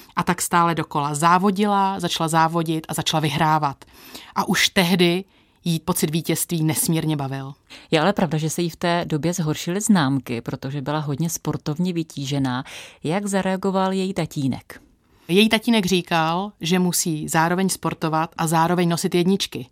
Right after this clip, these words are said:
Speaker 1: Takže Ivana začala tvrdě do učování i po nocích a ty jedničky skutečně začala nosit.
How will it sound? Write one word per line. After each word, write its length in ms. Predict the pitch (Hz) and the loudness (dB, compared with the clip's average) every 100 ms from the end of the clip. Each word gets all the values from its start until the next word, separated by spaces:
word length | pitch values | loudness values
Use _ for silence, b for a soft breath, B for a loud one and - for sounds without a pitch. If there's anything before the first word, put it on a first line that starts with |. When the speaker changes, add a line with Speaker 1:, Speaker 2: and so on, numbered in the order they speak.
| b | b
Speaker 1:
Takže 420 | 196 196 - 165 | -8 -2 2 2
Ivana 720 | 151 180 170 175 175 175 185 | 2 2 2 2 2 2 2
začala 580 | 170 170 - 180 170 165 - | 0 -4 0 2 2 0 -6
tvrdě 640 | 160 180 165 180 175 170 170 - | -2 -2 0 0 2 0 -6 -8
do 140 | 165 | -6
učování 960 | 170 - 190 170 170 160 160 160 160 - | -4 -2 2 4 4 2 -2 -4 -6 -8
i 80 | 185 | -10
po 160 | - 151 | -6 -6
nocích 640 | 147 - 160 175 - - _ b b b b - | -6 -6 -6 -6 -12 -20 _ b b b b -10
a 80 | 151 | -2
ty 100 | 170 | 0
jedničky 400 | 160 165 - 165 | 0 -2 -2 -6
skutečně 500 | - 160 175 - 170 | -6 -4 -4 -2 -4
začala 340 | 160 170 165 | -4 -2 -2
nosit. 440 | 156 - - - | -2 -6 -10 -16